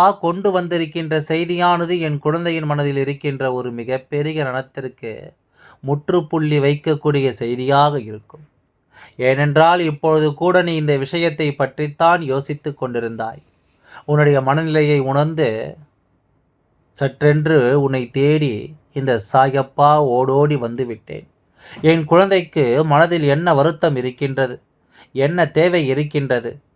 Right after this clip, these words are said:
என் குழந்தை எதனால் இத்தனை கஷ்டப்படுகின்றது, அதனால் சற்றென்று என் குழந்தையின் மனதில் இருக்கின்ற இந்த தேவையற்ற சிந்தனைகளுக்கு முற்றுப்புள்ளி வைத்து விட வேண்டும் என்று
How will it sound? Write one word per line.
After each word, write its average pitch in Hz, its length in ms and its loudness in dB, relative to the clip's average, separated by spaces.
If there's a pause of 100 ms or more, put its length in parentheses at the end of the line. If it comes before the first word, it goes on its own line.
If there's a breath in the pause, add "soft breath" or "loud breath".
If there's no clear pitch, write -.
(120)
என் 139 180 -2
குழந்தை 147 460 2
எதனால் 139 540 4
இத்தனை 156 380 -4
கஷ்டப்படுகின்றது, 131 920 -4 (500 soft breath)
அதனால் 131 420 2
சற்றென்று 147 580 -2
என் 135 200 0
குழந்தையின் 151 440 0
மனதில் 135 300 0
இருக்கின்ற 127 480 -2
இந்த 123 260 -4
தேவையற்ற 139 600 0
சிந்தனைகளுக்கு 139 760 -4 (680 soft breath)
முற்றுப்புள்ளி 139 640 -4
வைத்து 131 340 -4
விட 120 200 -4
வேண்டும் 117 420 -6
என்று 127 320 -6